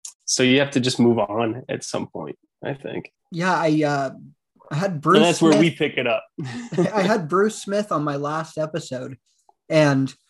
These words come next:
Speaker 2: he and I talked about reading the F B I files now that they're released.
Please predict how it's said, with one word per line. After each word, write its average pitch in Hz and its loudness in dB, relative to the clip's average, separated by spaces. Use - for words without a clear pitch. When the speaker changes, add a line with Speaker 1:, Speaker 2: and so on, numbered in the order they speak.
Speaker 2:
he 208 2
and 180 0
I 170 -4
talked - -4
about 135 0
reading 175 -4
the 143 2
F 156 -6
B 139 -2
I 147 0
files 127 -4
now 131 -2
that 127 -12
they're 135 -2
released. 131 -6